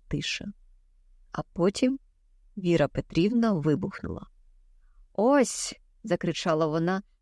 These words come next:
вказуючи на Олену, яка розгублено сиділа на підлозі серед залишків торта. "Ось яку невістку ти собі вибрав, Максиме! Незграбну, нездару, яка навіть торт до столу донести не може!"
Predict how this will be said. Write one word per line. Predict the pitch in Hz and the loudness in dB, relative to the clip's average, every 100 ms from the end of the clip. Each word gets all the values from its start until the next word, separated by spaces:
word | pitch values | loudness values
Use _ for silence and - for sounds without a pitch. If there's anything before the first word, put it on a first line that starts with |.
| _ | _
вказуючи | _ 175 170 165 - 165 | _ -2 0 -4 -2 -2
на | 165 | 0
Олену, | 151 175 202 156 - _ - | 2 2 0 -2 -12 _ -2
яка | 175 180 | 0 0
розгублено | 175 190 220 226 214 208 | -2 0 -2 2 2 2
сиділа | - 160 190 190 | -6 -2 2 2
на | 180 | 0
підлозі | 175 160 156 220 196 160 | -2 -4 0 2 2 -2
серед | - 175 160 | -4 -4 -2
залишків | 156 175 180 - - - | 0 0 0 -8 -12 -12
торта. | - 143 202 - - _ _ _ _ _ _ - | -8 -8 -8 -14 -16 _ _ _ _ _ _ 2
"Ось | 220 311 - | 6 6 4
яку | 311 - 330 | -2 0 2
невістку | 339 311 320 - - 262 | 2 2 0 -2 -4 0
ти | 262 | 0
собі | 262 226 | 0 0
вибрав, | 226 240 190 175 - | 2 2 2 -2 0
Максиме! | 180 - - 185 156 143 - _ _ | -4 -4 -4 -2 -2 -4 -6 _ _
Незграбну, | 175 185 196 208 - 170 190 214 208 175 - _ - | 0 2 4 2 -2 0 0 2 0 -2 -6 _ -2
нездару, | 202 226 185 170 190 202 277 233 | 2 4 2 0 4 4 4 4
яка | 214 - 220 | 2 2 2
навіть | 214 208 214 - _ | 2 0 -2 -8 _
торт | 247 285 - 285 | 2 2 0 0
до | 311 | 0
столу | - 311 262 247 | 2 2 4 4
донести | 233 240 208 196 - | 2 2 0 -2 -4
не | 202 208 | -2 0
може!" | 202 170 160 127 | 0 -2 -4 -6